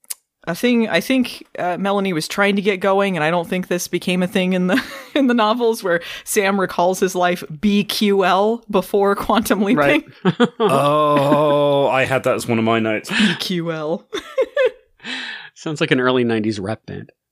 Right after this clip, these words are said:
Speaker 3: That read to me, and th-, this is getting really picky, but it was, it was just one of the things that really made me cringe. It read to me as bad young adult fiction. Like,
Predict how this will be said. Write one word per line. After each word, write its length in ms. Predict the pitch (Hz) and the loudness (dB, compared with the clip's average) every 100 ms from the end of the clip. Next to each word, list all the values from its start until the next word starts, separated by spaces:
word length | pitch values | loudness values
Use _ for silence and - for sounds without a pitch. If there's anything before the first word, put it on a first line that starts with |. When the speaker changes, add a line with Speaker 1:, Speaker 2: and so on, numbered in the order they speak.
| _ _ _ _ - 139 | _ _ _ _ -10 -2
Speaker 3:
That 200 | 147 131 | -2 0
read 320 | 147 156 - | -2 -2 -4
to 140 | - | -2
me, 480 | 156 147 110 107 104 _ _ | 0 0 0 -4 -6 _ _
and 140 | - 131 | -6 -2
th-, 140 | 123 | -2
this 180 | 131 - | -2 -2
is 100 | 131 | -2
getting 280 | 123 107 107 | -2 0 0
really 240 | 110 104 | 0 -2
picky, 340 | - 95 - 87 | -2 -4 -4 -4
but 160 | 95 | -4
it 100 | 92 | -2
was, 380 | 95 98 - - | -2 -2 -2 -2
it 120 | - 95 | -2 -2
was 120 | 92 | -4
just 220 | 98 - | -4 -2
one 160 | 104 107 | 2 2
of 60 | |
the 60 | 104 | 2
things 280 | 107 101 98 | 2 2 0
that 100 | 95 | -2
really 220 | 101 98 | -2 0
made 200 | 98 95 | 2 2
me 100 | 92 | 0
cringe. 420 | - 101 95 90 - | -2 -2 -2 -2 -2
It 100 | 110 | -4
read 280 | 95 117 107 | 0 0 0
to 100 | - | -2
me 280 | 107 107 104 | 0 0 0
as 380 | 101 107 - - _ _ | 0 -2 -4 -10 _ _
bad 400 | 117 113 113 113 95 | -2 0 0 -2 -4
young 360 | 104 107 104 | -2 0 0
adult 400 | 104 101 98 - | 0 0 -2 -2
fiction. 580 | - 107 - 101 90 80 - - - - | -4 -4 -4 -4 -2 -4 -10 -20 -20 -4
Like, 320 | 113 117 - | 0 0 -2